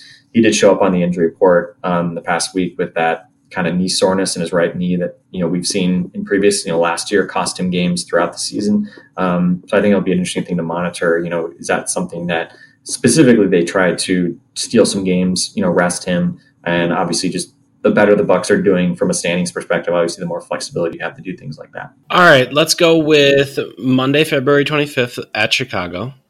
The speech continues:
Speaker 2: Let's go with Saturday, March second at Utah, the second of a back-to-back in the middle of a five-game road trip,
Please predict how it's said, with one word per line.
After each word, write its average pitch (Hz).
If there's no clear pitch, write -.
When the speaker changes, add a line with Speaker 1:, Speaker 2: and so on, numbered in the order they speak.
Speaker 2:
Let's 123
go 123
with 117
Saturday, 135
March 120
second 123
at 117
Utah, 107
the 107
second 107
of 104
a 101
back-to-back 98
in 104
the 98
middle 98
of 92
a -
five-game 95
road 92
trip, 87